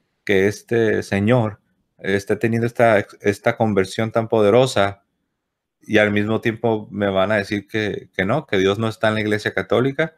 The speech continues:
Dije, "Algo aquí no está bien", pero yo no sabía exactamente. Entonces, hermano Javier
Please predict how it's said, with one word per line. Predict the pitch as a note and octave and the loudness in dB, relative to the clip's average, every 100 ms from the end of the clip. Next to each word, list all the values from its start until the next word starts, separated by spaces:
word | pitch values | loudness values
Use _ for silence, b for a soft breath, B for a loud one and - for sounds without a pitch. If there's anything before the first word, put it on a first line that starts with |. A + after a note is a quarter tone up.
| _ _ _ _ | _ _ _ _
Dije, | G2 G2 | -6 -2
"Algo | A2+ D3 | -2 -2
aquí | C#3 D3 | -2 -4
no | D3 | -6
está | - D3 | 0 0
bien", | C3 D#3+ C3+ - _ _ _ _ | 0 -2 -4 -8 _ _ _ _
pero | - F#2+ | -8 -4
yo | F#2+ | 0
no | A2 | -2
sabía | A#2 F#2 G#2 | -2 -2 -2
exactamente. | G#2+ G2+ G2 F#2 G#2 B2 G2+ - b b b - | -2 -4 0 0 2 0 -4 -6 b b b -6
Entonces, | G2 G2 B2 C3 C#3 - - | -6 2 0 2 0 -2 -6
hermano | A2+ A2 A#2 A#2+ | -2 2 2 2
Javier | A#2 A2 A#2 B2 A#2+ | 0 2 2 2 -2